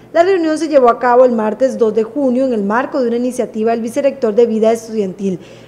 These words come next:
mediante la cual plantea visitar todas las sedes universitarias durante el mes de junio para recopilar más información sobre las condiciones que viven los estudiantes de las zonas más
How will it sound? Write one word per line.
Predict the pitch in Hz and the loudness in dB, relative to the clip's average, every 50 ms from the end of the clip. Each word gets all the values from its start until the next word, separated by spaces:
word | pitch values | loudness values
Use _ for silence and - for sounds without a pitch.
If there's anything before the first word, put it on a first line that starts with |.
| - | -8
mediante | - 208 202 202 226 247 240 233 226 220 285 285 | -2 -2 0 4 4 4 4 2 2 2 2 2
la | 262 226 208 - | 2 2 -2 0
cual | 226 214 220 220 220 | -2 0 0 -2 -2
plantea | 247 226 208 196 190 180 - 240 240 233 233 254 | -4 -4 -4 -4 -6 -2 2 4 4 6 4 2
visitar | 277 277 226 - - 214 180 - 233 220 220 240 247 - - - - - - _ | -2 -4 -8 -8 -12 -14 -8 -4 -2 0 0 -2 -2 -6 -16 -20 -20 -20 -6 _
todas | 277 269 277 285 302 285 - - | 4 6 6 6 2 0 -2 -4
las | 262 262 262 262 269 262 262 - | 0 0 2 2 0 -2 -4 0
sedes | 330 302 269 254 269 269 269 254 | 2 4 6 6 4 4 2 -4
universitarias | - 269 277 294 294 294 294 285 240 - - 302 302 311 269 226 - - - - - - - | -4 -4 -2 -2 -2 -4 -4 -6 -6 -2 0 0 2 2 0 -2 -2 -12 -20 -20 -20 -14 -6
durante | 254 311 311 311 311 - 330 | 0 2 4 4 4 2 0
el | 302 277 | -2 0
mes | 247 233 220 | -2 -2 2
de | 233 233 | 2 0
junio | 233 240 247 247 233 240 262 254 | 0 0 -2 -2 0 0 -2 0
para | 254 262 247 247 | 0 0 0 0
recopilar | 226 208 - - 311 311 349 285 262 240 233 | -2 -2 -2 -4 -2 -2 0 0 2 0 0
más | 226 233 233 220 | 0 -4 -4 -6
información | 277 262 233 285 262 233 220 208 214 - 247 233 240 | -8 -6 -4 -2 -2 -2 -4 -6 -4 0 0 0 0
sobre | 240 - 262 247 233 | 0 2 2 2 2
las | 214 202 - | 2 -2 -4
condiciones | - - 311 311 302 - - 269 233 226 240 254 247 - | -4 -4 -4 -4 -4 -4 -4 -2 -2 0 -2 -4 -4 -6
que | - 202 | -10 -8
viven | 180 202 214 214 254 269 269 240 | -6 -4 -4 -2 -2 -2 -2 -4
los | 208 208 208 208 | -4 -4 -6 -8
estudiantes | 247 - - 247 226 214 208 208 208 269 240 | -14 -12 -10 -4 -2 -2 -2 -2 -4 -2 0
de | 269 | 0
las | 247 220 202 - | 0 0 -4 -6
zonas | - 226 220 247 277 262 - - - - - - - | -6 -4 -4 -4 -4 -6 -8 -18 -20 -20 -20 -14 -6
más | 220 226 233 - 254 - 254 | -2 0 2 2 0 0 -4